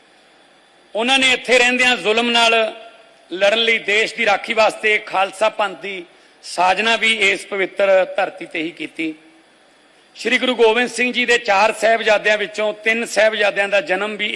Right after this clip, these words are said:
ਇਸੇ ਧਰਤੀ ਤੇ ਹੋਇਆ, ਜਿਨ੍ਹਾਂ ਸਾਹਿਬਜ਼ਾਦਿਆਂ ਦੀ ਕੁਰਬਾਨੀ ਦੀ ਮਿਸਾਲ ਕਿਤੇ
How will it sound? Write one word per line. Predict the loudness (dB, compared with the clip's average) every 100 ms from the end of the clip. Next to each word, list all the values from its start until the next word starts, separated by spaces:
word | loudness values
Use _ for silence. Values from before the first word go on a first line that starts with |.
| -4
ਇਸੇ | -4 -6
ਧਰਤੀ | -4 -4 -4 -12
ਤੇ | -6 -6
ਹੋਇਆ, | -2 -2 -2 -6 -18 -20 _ _ _ _ _ _
ਜਿਨ੍ਹਾਂ | -8 -4 0 0 0
ਸਾਹਿਬਜ਼ਾਦਿਆਂ | 0 0 2 2 2 0
ਦੀ | 0
ਕੁਰਬਾਨੀ | -2 0 0 0 -2
ਦੀ | -4
ਮਿਸਾਲ | -4 0 2 0
ਕਿਤੇ | -4 -8 -6 -6